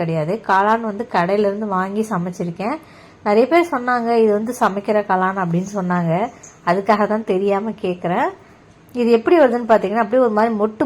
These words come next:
மாதிரி இருக்குங்க. அப்படியே அடுத்த நாள் பார்த்தீங்கன்னா, நல்லா பெருசா பூத்துருது.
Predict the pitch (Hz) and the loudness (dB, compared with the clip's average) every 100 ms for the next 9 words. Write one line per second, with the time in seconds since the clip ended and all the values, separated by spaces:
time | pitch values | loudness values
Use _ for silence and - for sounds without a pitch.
0 | 254 226 226 196 190 180 175 220 285 208 | 2 4 4 2 -2 -2 0 0 -2 -6
1 | - - 202 - 269 226 220 233 233 226 | -16 -10 -10 -2 4 4 2 -2 -2 -2
2 | 202 220 208 185 233 262 226 220 - 240 | -2 -4 -2 0 -2 0 -2 -2 -2 -2
3 | 233 - - - - - _ - 226 220 | -2 -12 -20 -20 -20 -20 _ -8 -6 -4
4 | 180 185 | -4 0